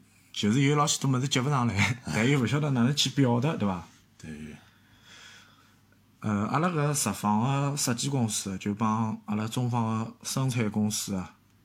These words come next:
Speaker 1: 搿只模式哦，现在已经形成，形成了一种主流个市场个方向。葛末一些生产个公司，有可能就讲也来转变伊个结构。葛末有种生产公司，伊已经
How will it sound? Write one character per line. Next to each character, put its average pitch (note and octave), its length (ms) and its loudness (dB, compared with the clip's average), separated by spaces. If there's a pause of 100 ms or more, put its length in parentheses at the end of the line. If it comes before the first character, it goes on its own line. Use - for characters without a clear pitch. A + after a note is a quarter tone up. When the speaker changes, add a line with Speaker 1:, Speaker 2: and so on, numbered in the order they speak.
(200)
Speaker 1:
搿 G2 80 -4
只 A2+ 80 -2
模 G2+ 260 0
式 - 140 -2
哦， G#2 180 -4 (460)
现 F#2 140 -4
在 G#2 120 2
已 A#2 100 4
经 G#2 200 4
形 G2+ 180 0
成， G2 320 -2
形 G2 400 -4
成 G2+ 160 2
了 B2 100 0
一 G2+ 40 0
种 G#2+ 300 0
主 G#2+ 200 -4
流 A2+ 180 2
个 A2 100 2
市 F#2+ 160 -4
场 G2+ 320 0
个 G2 40 -8
方 A2+ 220 0
向。 A2 240 -4 (500)
葛 - 120 -4
末 A#2 200 4
一 A2 40 2
些 A#2+ 320 2 (440)
生 B2+ 180 0
产 B2 140 2
个 A2+ 100 2
公 A#2 180 4
司， F#2 320 -2 (260)
有 G2 120 0
可 G#2 140 -2
能 G2+ 280 6
就 G2+ 140 0
讲 G2+ 260 0 (100)
也 G2+ 100 -4
来 G#2+ 180 0
转 A2+ 240 2
变 D3+ 180 0
伊 G2+ 100 2
个 F#2+ 60 2
结 G2+ 140 -2
构。 A#2+ 160 2 (380)
葛 A#2 100 0
末 A2+ 80 8
有 G2 160 4
种 C3 160 2
生 C#3+ 160 2
产 C3+ 180 2
公 C3 140 2
司， - 180 2
伊 G#2+ 160 4
已 G2+ 40 2
经 G#2+ 440 2